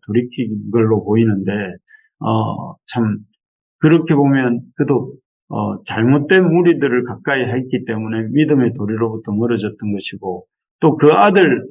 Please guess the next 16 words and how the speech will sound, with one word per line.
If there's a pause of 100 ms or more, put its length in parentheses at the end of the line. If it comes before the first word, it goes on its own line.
(200)
르호보암도, (400)
어,
참
이렇게
아버지에게서 (300)
이렇게,
어,
나라를
물려받은
이후에 (400)
교만한 (120)
젊은
친구들을 (100)
사귀-,
사귀으며 (100)
살다가